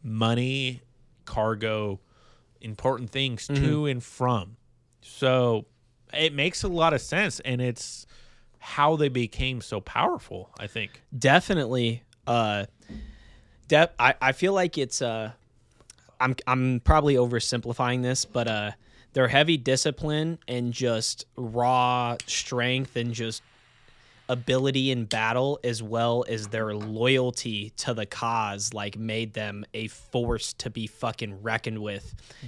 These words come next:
Speaker 1: Yeah,
Speaker 2: And,
Speaker 1: they
Speaker 2: uh,
Speaker 1: got, like, the monk, like,
Speaker 2: Yeah.
Speaker 1: allegiance.
Speaker 2: And as far as, like, obviously, I don't know what the fuck monks do from day to day, but I've seen videos and
Speaker 1: They pray.
Speaker 2: Yeah, <laughs> they pray and they
Speaker 1: A lot.
Speaker 2: meditate <laughs>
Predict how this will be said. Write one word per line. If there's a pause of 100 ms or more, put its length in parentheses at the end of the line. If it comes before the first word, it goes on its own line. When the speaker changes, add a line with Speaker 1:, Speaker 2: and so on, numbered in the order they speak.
Speaker 1:
Yeah,
Speaker 2:
And,
Speaker 1:
they
Speaker 2:
uh,
Speaker 1:
got,
like,
the
monk, (140)
like,
Speaker 2:
Yeah. (320)
Speaker 1:
allegiance. (120)
Speaker 2:
And
as
far
as,
like, (920)
obviously,
I
don't
know
what
the
fuck
monks
do
from
day
to
day,
but
I've
seen
videos
and
Speaker 1:
They
pray.
Speaker 2:
Yeah,
<laughs>
they
pray (420)
and
they
Speaker 1:
A
lot.
Speaker 2:
meditate (200)
<laughs>